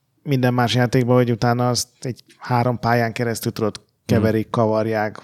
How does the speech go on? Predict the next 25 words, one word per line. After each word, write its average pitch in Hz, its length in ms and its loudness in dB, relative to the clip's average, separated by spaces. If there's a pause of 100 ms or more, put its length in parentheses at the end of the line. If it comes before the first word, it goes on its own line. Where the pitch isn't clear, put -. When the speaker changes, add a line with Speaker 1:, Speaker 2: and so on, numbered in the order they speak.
Speaker 1:
bonyolítják, 151 640 -6
hanem 208 400 -2 (240)
annyi 170 240 -2
ötlet 147 260 0
van 160 160 0
benne, 165 220 4
hogy 170 140 6
mindegyik 113 360 0
egyszer-kétszer 107 640 -4
föltűnik, 104 520 -2
és 104 160 -4
utána 117 220 -4
nem 110 200 -4
látod, 107 280 2
és 113 160 4
ez, 117 200 2 (1200)
ez 135 140 -8
nagyon 120 240 -8
ritka, 123 300 -4
de 135 220 6
nyilván 117 320 -2
az 101 120 -2
Odyssey 104 420 0
is 98 140 -2
egy 107 160 -6